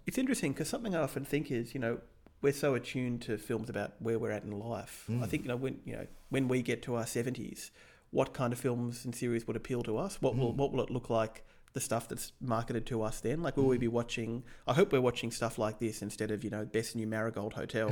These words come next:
Speaker 2: <laughs>
Speaker 1: But just between this and, um, Night Sky, Dark Sky, Night Sky, the Sissy Spacek,
Speaker 2: Yeah.
Speaker 1: I feel like we've seen two series that really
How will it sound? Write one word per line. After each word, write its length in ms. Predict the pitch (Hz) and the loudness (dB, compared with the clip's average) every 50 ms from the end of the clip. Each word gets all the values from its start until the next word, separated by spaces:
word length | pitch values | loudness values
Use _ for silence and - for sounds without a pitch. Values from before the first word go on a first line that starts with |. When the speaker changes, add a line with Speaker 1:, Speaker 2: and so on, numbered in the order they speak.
| 113 - - | 2 6 6
Speaker 2:
<laughs> 400 | 175 - - - - - - - | 6 6 6 0 -4 -4 2 2
Speaker 1:
But 240 | 185 180 180 - - - - - - - - 214 | 2 2 2 -2 -14 -18 -18 -20 -20 -16 -14 -4
just 240 | - 226 226 - - | 2 2 2 2 2
between 480 | - 190 - - - 214 202 196 180 160 | 0 0 0 2 2 4 6 6 6 6
this 240 | 160 156 156 - - | 4 4 2 0 -2
and, 440 | 131 120 120 120 120 120 120 120 - - - | 0 0 0 0 -2 -2 -4 -8 -10 -14 -10
um, 540 | - 120 117 113 117 117 113 113 120 120 135 - _ _ _ _ _ _ - 208 | -4 -2 0 0 0 0 -2 -2 -4 -8 -8 -12 _ _ _ _ _ _ -14 -4
Night 280 | - 131 127 110 - - | 0 0 0 0 0 -4
Sky, 280 | - - - 101 - - - | -6 -6 -4 -6 -4 -6 -2
Dark 260 | - 123 127 - - | -2 0 -2 -2 -6
Sky, 200 | - - 165 175 | -6 -4 -2 0
Night 260 | 147 135 135 - - | 2 2 2 2 0
Sky, 340 | - - 160 165 185 220 233 | -2 -4 -4 -4 -4 -4 -2
the 100 | 175 143 | -2 -2
Sissy 280 | - 147 139 - 135 - | 0 -2 -2 -2 -4 -2
Spacek, 240 | - 117 120 131 107 | 0 0 2 2 4
Speaker 2:
Yeah. 240 | 110 110 117 117 92 80 73 - - - - | 4 4 4 2 0 -4 -6 -10 -14 -8 -6
Speaker 1:
I 60 | - | -6
feel 180 | - - 240 262 | -2 2 2 4
like 180 | 254 226 185 190 - - - - - | 6 4 4 2 -2 -18 -18 -6 0
we've 140 | 151 147 143 | 0 0 0
seen 360 | - - 139 147 143 143 139 | 0 0 2 2 4 2 0
two 260 | 143 - - 147 143 | -2 0 2 2 2
series 480 | 139 - - 135 143 143 139 135 135 - | 2 0 0 2 2 2 2 2 0 -2
that 100 | - - | -4 0
really 540 | 143 151 151 151 143 135 123 120 127 139 | 0 0 2 2 2 2 2 0 -2 -4